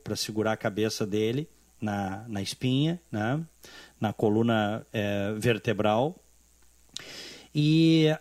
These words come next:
nos últimos quinze anos ele foi pra cadeira de roda, em razão, de rodas em razão das atrofias, e aí o homem foi sumindo. Mas enquanto ele caminhava, mesmo com toda a dificuldade,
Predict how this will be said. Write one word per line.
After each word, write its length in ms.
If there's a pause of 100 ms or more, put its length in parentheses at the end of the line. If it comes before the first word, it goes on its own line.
(120)
nos 260
últimos 440
quinze 360
anos 300
ele 140
foi 160
pra 140
cadeira 360
de 80
roda, 720
em 80
razão, 400
de 200
rodas 460
em 60
razão 420
das 240
atrofias, 880
e 340
aí 720
o 140
homem 280
foi 200
sumindo. 560
Mas 200
enquanto 280
ele 140
caminhava, 920 (640)
mesmo 600
com 180
toda 340
a 40
dificuldade, 1000